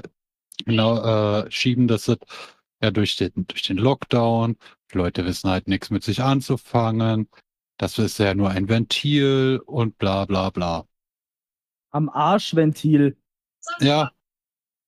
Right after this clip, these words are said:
Speaker 1: aber sag das doch mal de-, de-, den Sesselpupsern da oben, die sich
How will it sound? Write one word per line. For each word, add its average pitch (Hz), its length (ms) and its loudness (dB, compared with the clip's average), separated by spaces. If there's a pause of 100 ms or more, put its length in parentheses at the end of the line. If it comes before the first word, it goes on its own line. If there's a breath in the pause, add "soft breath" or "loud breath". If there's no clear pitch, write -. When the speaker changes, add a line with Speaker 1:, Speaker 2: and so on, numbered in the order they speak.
(160)
Speaker 1:
aber 123 400 2
sag 123 260 0
das 135 200 -2
doch - 180 -2
mal 127 240 2
de-, 127 220 2
de-, 120 240 2
den 113 240 0
Sesselpupsern 127 880 0
da 120 100 2
oben, 135 600 0
die 123 200 2
sich 123 320 0